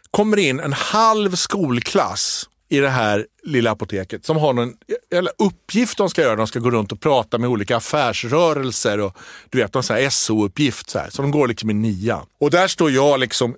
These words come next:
hukad och skakar och svettig. Och de, "Det är ju du från, eh, parlamentet" och sånt där. "Ja, ja, det är jag från parlamentet." Och, och så får jag ta några så här svettiga selfies med de här ungarna.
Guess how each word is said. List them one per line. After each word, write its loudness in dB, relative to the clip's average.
hukad 0
och -2
skakar 0
och -2
svettig. -4
Och 2
de, 2
"Det 2
är 4
ju 4
du 2
från, 2
eh, 0
parlamentet" 2
och -2
sånt -2
där. -4
"Ja, 4
ja, 4
det 2
är 4
jag 4
från -12
parlamentet." 0
Och, 2
och 0
så 0
får 4
jag 2
ta 2
några 2
så -2
här 0
svettiga -2
selfies 0
med 0
de -2
här 2
ungarna. -2